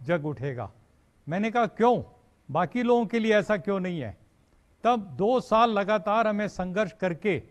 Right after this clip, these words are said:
बहुत लंबे चौड़े उसके बाद फिर जा कर के मैं गिरफ्तार भी हुआ,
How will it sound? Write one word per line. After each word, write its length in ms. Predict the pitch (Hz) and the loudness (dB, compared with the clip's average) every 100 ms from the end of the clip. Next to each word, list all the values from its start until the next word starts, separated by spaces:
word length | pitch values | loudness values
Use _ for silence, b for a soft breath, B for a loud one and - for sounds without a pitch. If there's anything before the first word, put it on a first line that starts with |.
| _ _ _ - | _ _ _ -12
बहुत 380 | 170 208 233 147 | -2 0 0 -2
लंबे 320 | 156 208 214 208 | -2 0 0 0
चौड़े 280 | 196 196 | 0 0
उसके 280 | 190 - 190 | -2 -4 -4
बाद 320 | 160 180 196 - | 0 2 2 -2
फिर 120 | 185 | -6
जा 180 | 160 165 | -4 -4
कर 200 | 165 170 | -4 -6
के 160 | 196 | -6
मैं 180 | 180 180 | -6 -6
गिरफ्तार 420 | 147 139 175 185 | -8 -6 -4 -2
भी 120 | 196 196 | -2 -2
हुआ, 320 | 190 202 | 0 -2